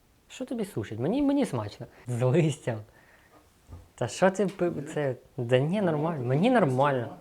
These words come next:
Speaker 2: Листя нема зеленого?
Speaker 1: Ні. Ні. Ну я не сомельє, я,
Speaker 2: Не сушить.
Speaker 1: я обична
Speaker 2: Не
Speaker 1: людина.
Speaker 2: сушить.
Speaker 1: Ну хочеться водички, все одно. Ну ця лимонадна, да.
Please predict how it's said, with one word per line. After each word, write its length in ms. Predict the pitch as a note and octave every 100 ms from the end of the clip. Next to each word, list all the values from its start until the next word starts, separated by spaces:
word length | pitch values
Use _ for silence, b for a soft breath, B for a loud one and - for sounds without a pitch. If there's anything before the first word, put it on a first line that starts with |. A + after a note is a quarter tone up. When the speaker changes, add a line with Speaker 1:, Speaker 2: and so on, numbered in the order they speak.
| A#2+
Speaker 2:
Листя 240 | C#3 -
нема 280 | C3 C#3+ F#3 F3
зеленого? 240 | A2+ F#2+ G2+ - _ _ _ _ _ _ _ _ _ _ _ _ -
Speaker 1:
Ні. 360 | B2+ B2 C3 C#3 _ _ _ _ _ _ _ _ _ _ _ _ _ _ _ _ _
Ні. 300 | B2 B2 B2 -
Ну 120 | C3+
я 160 | D3 E3+
не 100 | F3+
сомельє, 600 | F3 D#3 D3+ B2 A2 G2
я, 220 | G#2 G#2
Speaker 2:
Не 160 | G2+ A#2
сушить. 360 | - G#2 - _
Speaker 1:
я 120 | C3+ C#3
обична 320 | C#3 C3+ C3
Speaker 2:
Не 80 | A#2+
Speaker 1:
людина. 180 | A2
Speaker 2:
сушить. 300 | G2+ G2 - - _ _ _ _ _ _ _ _ _ _ _ _ _ _ _ - _ _ _ _ _ _ _ _ -
Speaker 1:
Ну 120 | D#3
хочеться 400 | F#3 C#3 G#2+ G#2+
водички, 420 | G2 F#2+ - -
все 160 | - A2+
одно. 280 | G#2+ A2 G#2 - -
Ну 80 |
ця 160 | B2+ E3
лимонадна, 560 | F3 F#3 E3+ B2 G2 G2
да. 240 | G2 F#2